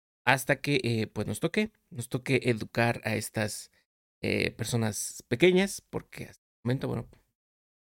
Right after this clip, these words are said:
no hay pequeñines, no, no tenemos, este, hijos. Entonces, eh, los que sí lo tienen, bueno, ya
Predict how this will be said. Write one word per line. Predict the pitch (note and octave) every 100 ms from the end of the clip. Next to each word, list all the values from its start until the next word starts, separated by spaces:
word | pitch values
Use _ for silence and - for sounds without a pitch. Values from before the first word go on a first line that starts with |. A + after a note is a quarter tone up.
| _ _ -
no | A#2+
hay | A#2
pequeñines, | A2+ C3+ D#3 F3 E3 - - - - -
no, | G#3+ -
no | - -
tenemos, | - - - - - _ _ _ _ _ _
este, | - - - - - - - - _ _ _ _ _ _ -
hijos. | C3 - - -
Entonces, | - - A#2 A#2 - - - _ _ -
eh, | A2+ A2
los | A2
que | - A#2+
sí | C3
lo | B2+
tienen, | D3+ D3+ D3+
bueno, | A#2+ A2+
ya | A#2